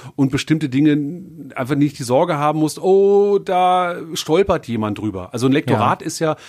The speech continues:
Speaker 1: nicht nur dafür da, Fehler rauszusuchen, sondern auch die Zugänglichkeit zu dem Comic so groß wie möglich zu machen. Sprich, wenn nämlich solche kleinen Fehler drin sind, wie eine Hand an der falschen Arm, äh, die verkehrten Schuhgröße,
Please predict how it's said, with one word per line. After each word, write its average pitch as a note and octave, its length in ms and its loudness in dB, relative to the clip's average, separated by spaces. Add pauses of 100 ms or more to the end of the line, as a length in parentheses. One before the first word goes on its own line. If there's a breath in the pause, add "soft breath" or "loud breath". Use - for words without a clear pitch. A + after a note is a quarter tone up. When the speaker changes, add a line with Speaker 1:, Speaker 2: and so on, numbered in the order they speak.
(220 loud breath)
Speaker 1:
nicht D#3+ 220 0
nur F#3 120 4
dafür C#3+ 380 0
da, A#2+ 400 0 (180 loud breath)
Fehler G3+ 380 -2
rauszusuchen, G3+ 800 -2
sondern E3 400 0
auch D#3+ 400 0 (340 loud breath)
die D3 100 -6
Zugänglichkeit C#3 920 -2
zu C#3 100 -8
dem C3 180 0
Comic E3+ 520 -2
so B2+ 200 -6
groß C3 320 0
wie C3+ 60 0
möglich C3 380 2
zu - 120 -10
machen. F2 300 -14 (180)
Sprich, - 340 -2 (220 loud breath)
wenn F#3 140 2
nämlich F3+ 280 2
solche C#3 280 0
kleinen B2 380 0
Fehler A#2 360 -2
drin F#3 240 2
sind, A#2 320 0
wie C3 200 -4 (260 loud breath)
eine C3 600 -4
Hand C#3+ 240 2
an C3+ 160 2
der B2 140 2
falschen B2 540 -4
Arm, A#2 420 0 (320 loud breath)
äh, F3 160 -8 (140)
die D#3+ 200 -6
verkehrten D3+ 440 -2
Schuhgröße, C3+ 760 0